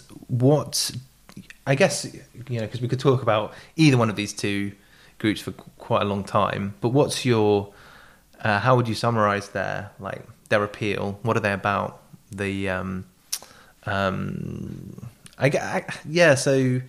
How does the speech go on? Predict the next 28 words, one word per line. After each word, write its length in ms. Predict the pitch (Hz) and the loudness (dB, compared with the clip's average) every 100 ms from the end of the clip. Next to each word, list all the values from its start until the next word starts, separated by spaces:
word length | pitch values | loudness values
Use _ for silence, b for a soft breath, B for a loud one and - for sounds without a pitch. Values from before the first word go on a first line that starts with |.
| B B B B B | B B B B B
I 60 | 127 | -4
guess 240 | 143 - | -2 0
the 180 | 120 110 104 101 | 2 2 0 -6
one 520 | 98 110 107 104 98 107 | -4 0 0 0 -8 -12
particularly 580 | - - - - 101 98 | -10 -6 -6 -4 -4 -6
sort 160 | - 95 | -8 -6
of 60 | |
interesting 600 | 104 98 98 - 95 95 - - B B B B | -6 -2 -4 -4 -6 -6 -10 -20 B B B B
question 520 | - 110 - 101 98 | -2 -2 0 0 0
is, 400 | 92 92 - - - | 0 -2 -4 -8 -8
is 140 | 107 - | -8 -6
how 280 | - 101 101 | 0 2 2
they're, 440 | 98 98 95 98 - - B B B B - | 2 2 0 -2 -8 -14 B B B B -8
um, 640 | 98 92 95 92 87 85 - - | -4 -4 -4 -6 -8 -10 -12 -6
I 100 | 117 | -4
guess 180 | 131 - | -4 0
how 120 | 139 | 0
they, 200 | 117 110 - | 2 0 -4
how 140 | 123 | -6
they, 440 | 113 107 104 101 - 113 | -2 -2 -2 -6 -12 -10
what 220 | 131 143 139 | 0 2 2
are 40 | |
the 80 | 123 | -2
similarities 640 | 127 107 104 104 - 92 | -2 0 2 0 -2 -8
between 580 | - 95 - 95 95 95 - B B | -6 -8 -4 -4 -4 -6 -12 B B
France 260 | - 107 98 | 0 0 2
Insoumise 580 | 98 - 101 95 92 - | -2 -2 -2 -4 -6 -8
and, 420 | 101 95 95 92 | -4 -2 -2 -4